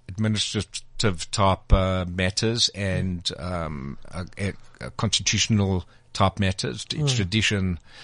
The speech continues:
Speaker 1: uh, matters of that, of that nature. He's
Speaker 2: Very
Speaker 1: he's
Speaker 2: smart, isn't he?
Speaker 1: extremely smart. He's bri-,
Speaker 2: Mm-hmm.
Speaker 1: he's a, he's a brilliant mind, and he had the passion for this case. He,
Speaker 2: Yeah.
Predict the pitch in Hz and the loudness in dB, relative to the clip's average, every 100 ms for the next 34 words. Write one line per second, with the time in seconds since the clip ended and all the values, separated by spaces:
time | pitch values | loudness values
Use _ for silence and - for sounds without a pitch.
0 | - - - - 92 101 - 95 92 90 | -20 -20 -6 0 4 4 4 2 2 0
1 | 90 - - 101 95 107 - 95 98 101 | 0 -2 -4 -4 -8 -8 -4 -4 -2 -2
2 | - 113 101 110 101 95 - - - 151 | 0 -2 0 0 4 4 4 -6 -2 4
3 | 175 - 180 170 147 151 156 151 131 - | 6 6 6 4 4 0 -2 -2 -4 2
4 | - - - 117 101 95 - 90 80 - | 8 8 6 2 4 6 6 4 -2 -2
5 | 90 110 110 123 98 90 107 95 101 87 | -2 2 0 0 -2 -2 -4 -2 -2 2
6 | 110 117 113 104 104 107 101 110 123 123 | 4 4 4 2 4 4 4 6 4 4
7 | - 151 - 202 - 92 - 87 73 107 | 2 2 0 -2 -2 0 0 0 -2 0
8 | 110 104 73 | 0 0 -2